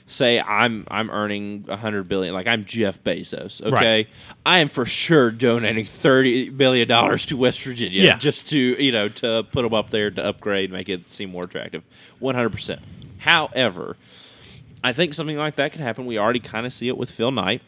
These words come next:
Speaker 1: as
Speaker 2: Yeah.
Speaker 1: a, not, I, I guess, anonymous donation, but also just a private donation to the athletic department. You could do that, or now with N I L, do it to the Country Roads Trust, or to the Mountaineer Athletic Club,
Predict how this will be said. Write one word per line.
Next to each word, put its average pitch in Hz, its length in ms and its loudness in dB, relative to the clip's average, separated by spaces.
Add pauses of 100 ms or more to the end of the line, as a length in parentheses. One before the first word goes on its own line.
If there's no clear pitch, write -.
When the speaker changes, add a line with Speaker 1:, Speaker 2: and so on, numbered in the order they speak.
Speaker 1:
as 107 140 0
Speaker 2:
Yeah. 113 80 2 (140)
Speaker 1:
a, - 40 -4
not, 131 360 2 (500)
I, 175 200 -2
I 175 60 4
guess, 180 240 2
anonymous 120 380 0
donation, 107 400 -2
but 110 140 0
also 113 240 0
just 110 280 -8
a 107 60 2
private 110 380 2
donation 98 540 -2
to 98 360 2
the 95 180 -2
athletic 90 440 -4
department. - 400 -6 (840)
You 98 140 -4
could 110 100 -2
do 104 120 2
that, 101 300 4
or 104 180 0
now 95 160 -6
with 90 100 -14
N 85 80 -12
I 85 180 -6
L, 113 200 0
do 101 120 -4
it 82 60 -2
to 92 60 -14
the - 160 -8
Country 85 260 -12
Roads 87 260 -10
Trust, 160 520 2
or 143 240 2
to 135 120 -8
the 123 80 -8
Mountaineer 113 380 -6
Athletic 101 340 -6
Club, 90 260 -2